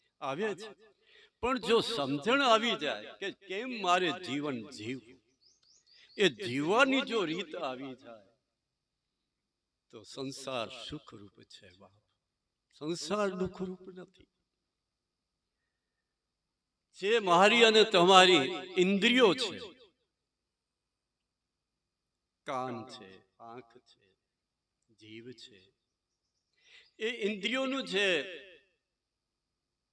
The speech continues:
દિશાઓ છે કે સતત વિષય રસમાં જે આનંદ માણે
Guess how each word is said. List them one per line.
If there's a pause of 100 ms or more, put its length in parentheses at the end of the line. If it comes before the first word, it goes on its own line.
(320)
દિશાઓ (100)
છે (1200)
કે
સતત (320)
વિષય (140)
રસમાં (100)
જે (2000)
આનંદ
માણે